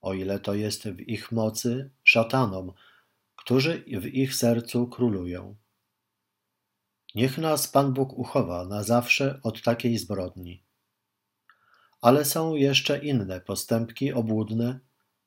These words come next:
wprawdzie mniej oburzające, których jednak nie mniej obawiać się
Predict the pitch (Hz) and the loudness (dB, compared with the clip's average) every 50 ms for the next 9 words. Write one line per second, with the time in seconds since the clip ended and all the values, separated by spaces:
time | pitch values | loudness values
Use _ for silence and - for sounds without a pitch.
0 | _ _ - - - - 107 104 98 98 101 113 117 113 120 127 135 131 113 98 | _ _ -18 -8 -4 -2 -2 -2 -2 -2 0 0 2 2 4 4 6 4 4 2
1 | 95 - 98 95 95 101 98 95 107 104 110 113 113 117 113 - - 123 127 135 | -2 -4 -6 -6 -4 -2 -2 0 0 2 2 2 2 0 -2 -2 -2 -2 -2 -2
2 | 135 - _ _ _ _ _ _ _ _ _ _ _ _ _ - - - - 123 | -4 -8 _ _ _ _ _ _ _ _ _ _ _ _ _ -20 -8 0 2 2
3 | 139 156 147 - 156 147 139 143 156 156 151 - - 135 139 143 147 151 156 156 | 2 2 2 2 0 0 2 2 0 0 0 -2 -2 0 0 0 0 0 0 -2
4 | 156 156 - - 127 117 110 120 123 120 135 139 139 135 - - 147 143 151 | -2 -2 -2 -2 -2 2 4 4 4 6 4 4 4 0 -2 -2 -2 -2 -4